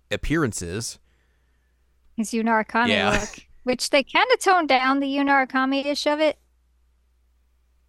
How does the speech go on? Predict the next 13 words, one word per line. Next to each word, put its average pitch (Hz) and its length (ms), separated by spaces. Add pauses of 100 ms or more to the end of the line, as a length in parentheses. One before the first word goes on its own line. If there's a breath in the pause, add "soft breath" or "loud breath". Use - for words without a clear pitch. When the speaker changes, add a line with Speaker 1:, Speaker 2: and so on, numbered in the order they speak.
(560)
Speaker 2:
He 262 140
looked, 240 340
he - 240
looked 240 240 (560)
less 226 580
like 233 180
a 233 40
boy 247 200
band 262 220
member, 262 280
I 269 140
think. - 260
Speaker 1:
Yeah. - 180